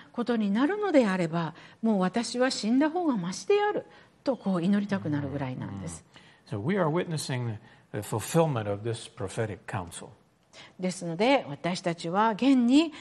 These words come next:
Speaker 1: このホワイト夫人が言ったこの予言的なこの言葉の成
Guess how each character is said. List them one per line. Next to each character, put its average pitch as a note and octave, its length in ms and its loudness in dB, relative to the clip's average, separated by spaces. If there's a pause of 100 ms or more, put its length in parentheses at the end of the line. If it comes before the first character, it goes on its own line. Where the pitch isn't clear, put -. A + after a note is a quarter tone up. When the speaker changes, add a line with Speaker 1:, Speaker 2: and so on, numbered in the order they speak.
(160)
Speaker 1:
こ G3 140 0
の G3 280 6
ホ G3 120 -2
ワ F3+ 80 2
イ F3+ 60 0
ト E3+ 80 -2
夫 E3+ 80 -4
人 E3+ 280 -4
が E3 120 0
言 E3 120 -2
っ E3 40 -6
た G3 200 -2
こ F3 120 -4
の E3+ 140 -2
予 C#3+ 200 -4
言 A3 220 -2
的 B3+ 220 -8
な C4+ 120 -4
こ C4+ 120 -8
の C4 120 -6
言 E4+ 360 -4
葉 F#4+ 140 -2
の F4 240 -2
成 E4 120 2